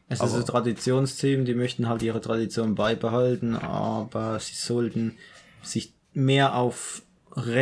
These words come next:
Speaker 1: Rennergebnisse und bessere Rennergebnisse versteifen, wie auf ihre Tradition, immer mit Italienern arbeiten zu müssen.
Speaker 2: Ja, richtig.
Speaker 1: Manchmal ist es auch gut, mal einen engländischen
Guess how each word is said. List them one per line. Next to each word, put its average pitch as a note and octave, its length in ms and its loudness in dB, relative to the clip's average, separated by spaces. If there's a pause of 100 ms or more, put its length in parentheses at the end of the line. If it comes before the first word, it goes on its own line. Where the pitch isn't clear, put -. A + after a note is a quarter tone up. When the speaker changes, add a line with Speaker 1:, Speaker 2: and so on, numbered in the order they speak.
(180)
Speaker 1:
Rennergebnisse C3+ 1000 0 (500)
und A2+ 240 -4
bessere C3+ 340 0
Rennergebnisse C3 720 2
versteifen, A#2+ 680 0
wie A2+ 120 0
auf A#2 180 -2
ihre A#2 200 -2
Tradition, A#2+ 680 -2
immer A2+ 240 -2
mit A2+ 200 0
Italienern A2 480 0
arbeiten A2 400 -2
zu A2 140 -8
müssen. A2 380 -4
Speaker 2:
Ja, A2 180 2 (260)
richtig. - 160 -4
Speaker 1:
Manchmal D3 320 2
ist B2+ 160 0
es - 80 -14
auch B2+ 260 0
gut, C3 400 4
mal A#2 200 0
einen G#2+ 280 0
engländischen B2 1000 2